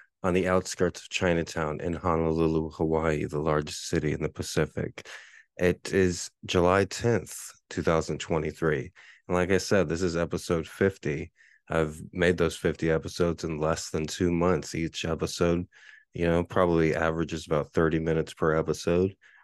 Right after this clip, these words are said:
So when you add them all together, fifty episodes at thirty minutes per episodes is twenty-five hours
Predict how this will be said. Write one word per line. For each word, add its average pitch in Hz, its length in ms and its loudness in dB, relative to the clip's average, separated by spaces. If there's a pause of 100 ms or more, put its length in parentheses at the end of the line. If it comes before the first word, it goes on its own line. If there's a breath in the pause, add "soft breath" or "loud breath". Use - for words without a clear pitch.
(120)
So - 240 0
when 85 100 2
you 82 100 2
add 87 180 2
them 85 160 0
all 85 140 2
together, 87 440 0
fifty 85 420 -4
episodes 80 800 -2 (120)
at - 180 -10
thirty 82 260 2
minutes 80 320 -2
per 76 180 -2
episodes 78 800 -4 (380 loud breath)
is 82 280 -2
twenty-five 98 600 2
hours 92 600 2